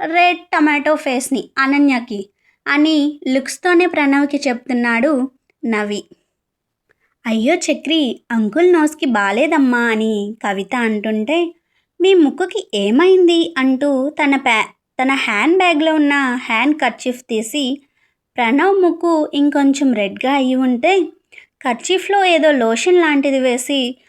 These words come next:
ప్రణవ్ ముక్కుకి అమ్ములు పూసింది. అమ్ములు అలా చేయడంతో అప్పటి వరకు కార్నర్ స్మైల్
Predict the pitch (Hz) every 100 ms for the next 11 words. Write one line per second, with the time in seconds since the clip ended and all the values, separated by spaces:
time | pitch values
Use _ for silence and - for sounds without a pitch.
0 | _ _ 254 247 269 403 392 320 311 269
1 | 302 285 269 _ 247 233 220 240 311 269
2 | 254 254 233 208 - _ _ _ _ _
3 | _ - 220 208 240 370 392 370 359 339
4 | 330 339 330 311 330 320 294 294 _ -
5 | 214 - 294 311 302 294 294 294 262 277
6 | _ _ - 233 226 285 381 381 330 320
7 | 302